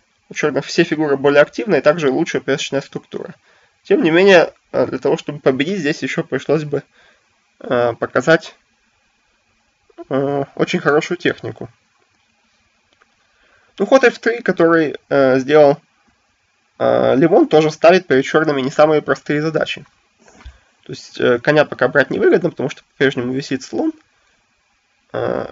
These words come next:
рапорт здесь убрал слона на бэ шесть. Ну, совершенно очевидно, что, э, пешка на c три не стоит того, чтобы ее брать, потому что белые там резко активизируются, а пешка в лю-,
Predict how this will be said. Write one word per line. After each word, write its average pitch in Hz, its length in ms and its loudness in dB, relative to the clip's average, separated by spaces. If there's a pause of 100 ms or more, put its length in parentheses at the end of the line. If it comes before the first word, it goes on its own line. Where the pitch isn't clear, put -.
(120)
рапорт 156 380 2
здесь 131 280 -2 (440)
убрал 135 440 2
слона 131 220 0
на 139 80 0
бэ 135 140 -6
шесть. - 380 -6 (480)
Ну, 185 220 0
совершенно 175 440 0
очевидно, 143 420 -2
что, - 380 -4 (800)
э, 123 400 0 (400)
пешка 139 320 0
на 127 200 2
c 131 140 -8
три 156 180 -2
не 147 120 -4
стоит 120 320 -2
того, 123 160 -4
чтобы 143 260 -8
ее 151 140 -2
брать, 196 220 -2
потому 147 180 -6
что - 160 -12
белые 151 240 2
там 139 180 -4
резко 156 240 -4
активизируются, 165 720 -2
а - 20 0
пешка 151 320 -2
в 143 60 0
лю-, 143 180 -8